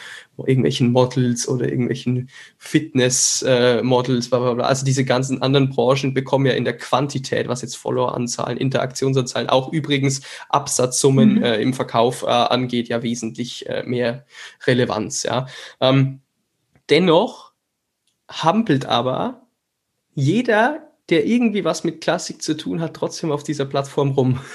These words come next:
Speaker 1: <laughs> Wie wir ja auch. <laughs>
Speaker 2: Ja, ja.
Speaker 1: Und, ähm, und das ist, glaub ich, äh, man kann sich tatsächlich auf dieser Plattform untereinander,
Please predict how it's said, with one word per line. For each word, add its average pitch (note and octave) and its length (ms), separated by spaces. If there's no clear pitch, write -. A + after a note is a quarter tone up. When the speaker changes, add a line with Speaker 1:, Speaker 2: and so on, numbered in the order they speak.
Speaker 1:
<laughs> E3 600
Wie C#3+ 160
wir E3 120
ja C#3 180
auch. D3+ 360
<laughs> G#3+ 1040
Speaker 2:
Ja, B3 100
ja. B3+ 220
Speaker 1:
Und, E4 120
ähm, E3 360
und E3+ 260
das G#3+ 160
ist, A#3 180
glaub F#3 240
ich, G#3+ 280
äh, C#3+ 260
man D#3 180
kann G#3+ 280
sich A3 200
tatsächlich F3+ 600
auf D#3+ 100
dieser D3+ 260
Plattform - 760
untereinander, D3 1300